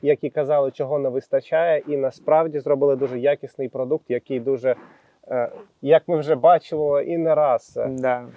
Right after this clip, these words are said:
Speaker 1: захищає у бою. Ти відчуваєш себе максимально впевненим, що якщо щось прилетить, ти виживеш.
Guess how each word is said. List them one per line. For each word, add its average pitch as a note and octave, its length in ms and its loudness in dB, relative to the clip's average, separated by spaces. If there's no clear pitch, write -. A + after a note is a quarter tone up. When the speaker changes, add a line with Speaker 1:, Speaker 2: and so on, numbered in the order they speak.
Speaker 1:
захищає D3 720 0
у B2+ 180 -4
бою. C#3+ 500 -2
Ти B2 220 2
відчуваєш B2+ 460 2
себе C3 180 0
максимально C3+ 520 -2
впевненим, C3+ 460 0
що C3+ 140 -6
якщо C3 220 -4
щось C3+ 200 -6
прилетить, C#3 520 -2
ти C#3+ 100 -2
виживеш. D#3 600 -4